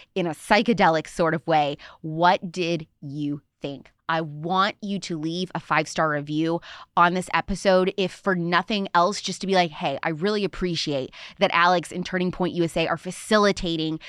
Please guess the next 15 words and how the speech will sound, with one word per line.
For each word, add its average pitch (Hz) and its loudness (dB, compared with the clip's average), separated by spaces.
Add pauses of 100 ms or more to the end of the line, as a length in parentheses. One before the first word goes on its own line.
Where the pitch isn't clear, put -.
(260)
really 196 4
unique 185 0
conversations 175 -2
in 185 -6
the 170 -2
conservative 160 -4
movement 165 -2
that 175 -2
I'm 160 -2
not 170 4
getting 170 0
on 151 -4
any 160 -2
other 139 -4
podcast." 214 2